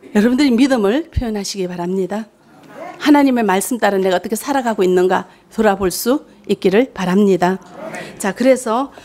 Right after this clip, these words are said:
우리 교회에서는 지금 여러 가지 건축이 어렵습니다. 많은 물질이 필요합니다. 그래서 우리는, 저도 그런 생각을 한번 해봤어요. 어디 우리를 도와주는 교회가 없는가, 뭐 이제 이런 생각도 해봤는데,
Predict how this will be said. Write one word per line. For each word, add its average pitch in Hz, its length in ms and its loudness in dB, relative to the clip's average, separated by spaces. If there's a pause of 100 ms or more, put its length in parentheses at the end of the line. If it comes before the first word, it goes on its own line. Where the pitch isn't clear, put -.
(120)
우리 247 280 0
교회에서는 196 1000 0
지금 190 380 -4
여러 190 180 -4
가지 196 320 -4
건축이 196 580 -2
어렵습니다. 190 760 -2
많은 196 320 0
물질이 196 560 -2
필요합니다. 190 760 -2 (360)
그래서 240 280 2
우리는, 214 520 2 (200)
저도 233 300 2
그런 262 200 -2
생각을 185 460 -6
한번 190 200 -10
해봤어요. - 360 -14 (340)
어디 262 200 -4
우리를 233 380 -6
도와주는 247 500 -4
교회가 240 340 -2
없는가, 240 400 -2
뭐 220 80 -2
이제 214 160 0
이런 214 180 0
생각도 202 380 -4
해봤는데, 202 680 -2